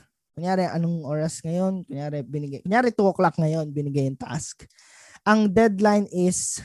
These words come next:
sa isang araw. O, sa, kunyari, Tuesday ngayon, ang deadline is, for, um, kunyari, Thursday ang deadline. Kung kaya mong gawin ngayon, kung kaya mo nang tapusin ngayon,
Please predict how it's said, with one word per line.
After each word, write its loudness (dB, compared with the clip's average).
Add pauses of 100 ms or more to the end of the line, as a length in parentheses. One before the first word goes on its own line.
(200)
sa 0
isang 4
araw. 6 (560)
O, -6
sa, 0 (680)
kunyari, 4 (240)
Tuesday 4
ngayon, 2
ang -10
deadline 4
is, -4
for, -12
um, -12
kunyari, -6 (100)
Thursday 4
ang -2
deadline. -2 (560)
Kung 4
kaya 4
mong 4
gawin 4
ngayon, 2 (180)
kung 0
kaya 6
mo 2
nang 2
tapusin 0
ngayon, 0